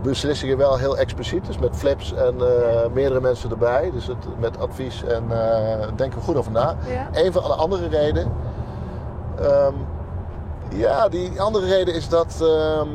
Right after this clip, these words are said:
Speaker 1: Satoshi gaf daar natuurlijk het hele goede voorbeeld in. Het moet gaan over het, in mijn geval, model, over de argumenten en niet over wie ik ben.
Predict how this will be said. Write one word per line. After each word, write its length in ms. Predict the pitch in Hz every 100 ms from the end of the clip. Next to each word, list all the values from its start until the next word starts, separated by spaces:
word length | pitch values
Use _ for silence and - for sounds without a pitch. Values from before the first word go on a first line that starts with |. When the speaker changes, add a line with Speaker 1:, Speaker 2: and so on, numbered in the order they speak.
| 147 - -
Speaker 1:
Satoshi 540 | - 170 - 214 -
gaf 180 | 175 165
daar 120 | 156
natuurlijk 280 | 143 151 135
het 80 | 143
hele 200 | 143 139
goede 240 | 127 139
voorbeeld 520 | 127 190 214 160 120 107
in. 340 | 107 120 - - - - -
Het 260 | - 156 151
moet 220 | 170 220
gaan 360 | - 160 147 190 -
over 300 | 156 147 160
het, 120 | 160 151 - -
in 100 | -
mijn 160 | 131 127
geval, 240 | - 123
model, 720 | 120 135 143 143 190 160 110 92
over 220 | 123 117
de 100 | 127 -
argumenten 760 | 151 135 - 143 175 170 - - -
en 180 | 117 135
niet 160 | 175 -
over 320 | 131 127 127
wie 100 | 127
ik 200 | 143 107
ben. 280 | - 160 113